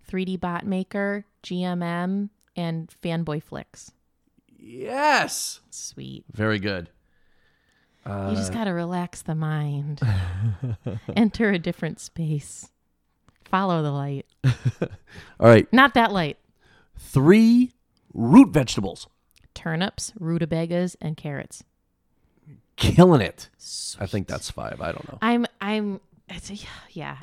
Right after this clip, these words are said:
Speaker 1: it's just a battle of the anxiety.
Speaker 2: Yeah, I know.
Speaker 1: That's all it is. Five seconds is longer than you think it will be.
Speaker 2: It's longer than four seconds. It's less than six.
Speaker 1: I think you're right.
Speaker 2: Yeah.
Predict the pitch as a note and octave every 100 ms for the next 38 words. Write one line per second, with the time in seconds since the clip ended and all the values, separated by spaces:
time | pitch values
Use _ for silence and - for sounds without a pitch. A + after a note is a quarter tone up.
0 | - F3+ - G3 F#3 E3 D#3 D#3 D3 C#3+
1 | - C#3+ C#3 C#3 C#3 C3 C3+ C#3 C#3 C3+
2 | C#3 B2+ B2+ A2+ G#2+ F2+ D3 D3+ D3 D3
3 | D3 C#3+ - _ _ _ _ _ _ _
4 | _ _ _ - G#3+ B3 C4 D4+ D4 C4
5 | A3+ - - F#3+ F#3 F3+ E3+ F3+ A3 B3
6 | G#3+ G3 F#3 - _ _ _ - E3+ F3
7 | - F#3+ F#3 F#3+ E3 D#3 - G2 - G2
8 | A2+ A#2 A#2+ A2 - A2+ G2+ F#2 E2+ F2
9 | F#2 G2 G#2+ G2 - G2 F2 - - -
10 | - _ _ _ _ - G#3+ - D4+ -
11 | F4+ A#3 D4+ - - - G#2 D#2+